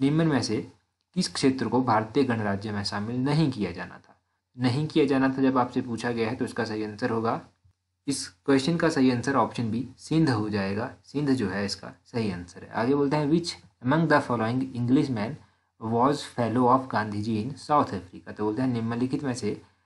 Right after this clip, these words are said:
कौन सा अंग्रेज जो है वो दक्षिण अफ्रीका में गांधी जी का साथी था? तो गांधी जी का साथी था पोलक, option B सही answer है। वन सिक्सटी वन देखिए, बोलते हैं the speed of rotation of earth is highest, तो speed of rotation of earth highest होती है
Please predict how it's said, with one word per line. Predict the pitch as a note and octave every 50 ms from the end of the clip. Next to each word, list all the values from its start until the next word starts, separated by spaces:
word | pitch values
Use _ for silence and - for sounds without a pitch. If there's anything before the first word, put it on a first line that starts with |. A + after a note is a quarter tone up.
| _ _ _ _ _ _
कौन | - C3 C#3+ D3+
सा | D3+ D#3+ C#3+
अंग्रेज | C3 A#2+ A#2+ A#2+ A#2+ A#2+ A2 G#2+
जो | G#2
है | G2 A2+ C3+
वो | C#3
दक्षिण | B2+ A2+ - - C#3 C3
अफ्रीका | A#2 - - A2 G#2 - G#2
में | A2 A2+ C#3 C3
गांधी | A#2+ A2 G#2+ G2+ G2
जी | F#2 F#2+ F#2+
का | - G#2+ B2+
साथी | - - D#3 D3 - - A2 G2+
था? | - -
तो | - - -
गांधी | - G#2+ A#2 A#2 B2
जी | B2 C3 C3
का | C3+ C3
साथी | B2+ A#2+ A#2+ -
था | - D3+ D3+
पोलक, | D3 - - A#2+ A#2+ B2 C3+ D#3+ D#3 - - - _ _ -
option | G#2 G2+ G2+ - - B2+ A#2
B | G#2+ A2+ B2+ - -
सही | - - C#3 B2+ A2 G2
answer | F2+ F2+ F2 - - -
है। | - - - _ _ _ _ _ _ _ _ _ _ _ _ _ _ -
वन | C#3 D#3
सिक्सटी | D#3 D#3+ D#3 - - - D3
वन | C3 C3 A#2 G2+ F#2
देखिए, | F#2 F#2 - - - -
बोलते | G#2 A2+ A#2 A2 C3
हैं | C3+ C#3+ C#3+
the | B2+ -
speed | - - C#3 D#3 E3+ D3
of | C#3+ D3 C#3+ - - B2
rotation | A2+ A2+ B2 B2+ B2 C#3 C#3 B2+
of | B2 B2 - - - _ _ -
earth | A#2 C#3 C3 - -
is | A#2+ B2
highest, | B2 G2+ G#2 G2+ G2+ G#2 G#2 A#2+ C3+ C#3 - - - _ _ _ -
तो | A#2+
speed | - - B2+ B2+ B2+ C3+
of | C3 C3 C3 -
rotation | A2+ G#2 A#2 A#2 A2 B2+ A#2
of | A2+ A2 - - A2
earth | A2+ A2+ - - G#2
highest | G2+ G#2 A2 A#2 A#2+ A#2+ -
होती | A#2+ - - A2+ A2+
है | A#2+ - -